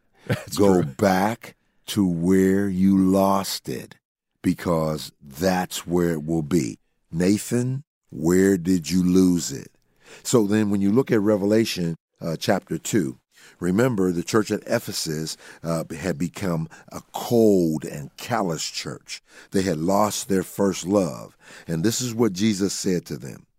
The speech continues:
Speaker 2: He said, "Nevertheless, I have somewhat against you, because you left your first love." Here's the first thing he says,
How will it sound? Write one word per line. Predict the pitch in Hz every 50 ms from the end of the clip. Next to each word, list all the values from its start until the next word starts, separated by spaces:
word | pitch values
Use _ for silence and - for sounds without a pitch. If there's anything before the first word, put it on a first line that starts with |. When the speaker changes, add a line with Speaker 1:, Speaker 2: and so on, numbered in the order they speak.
| _ _ _ _ _ _ -
Speaker 2:
He | 98 92
said, | - - 98 90 87 78
"Nevertheless, | 80 85 98 98 87 107 113 120 110 98 - -
I | 87 85
have | 82 80 -
somewhat | - - 90 87 85 82 90 92 98 98
against | 101 107 98 117 110 101 - -
you, | - 73 73 78 78 - - - - -
because | - 80 - 92 87 78 78
you | 87 85
left | 85 90 90 - -
your | 87 95 90
first | - - - 90 85 82 - -
love." | 87 95 104 101 90 69 60 53 - - _ _ _ _ _ _ _ _ _
Here's | - 98 101 85
the | 95 104
first | - - 107 107 - -
thing | - 98 95
he | 101 95
says, | - - 95 90 78 65 58 50 - - -